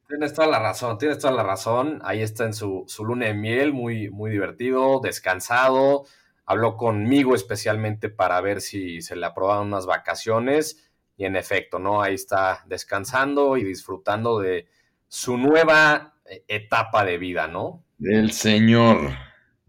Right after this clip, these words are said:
Speaker 1: Exactamente.
Speaker 2: Y la señora.
Speaker 1: Exacto.
Speaker 2: Pues felicidades a los dos, ¿no?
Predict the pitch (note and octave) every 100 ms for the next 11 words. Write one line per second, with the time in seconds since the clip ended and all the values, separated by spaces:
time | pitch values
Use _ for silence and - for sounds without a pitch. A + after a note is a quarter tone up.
0 | _ - - - A#2+ B2+ G2 F2+ F#2+ F2
1 | F2 F2+ E2+ F2+ E2+ C2 - - _ _
2 | _ - - - G2+ - A2 C3 A#2+ G#2
3 | E3+ F#3+ D#3 B2+ G#2 A2+ C3 A#2+ F#2 G2+
4 | A#2+ D3+ -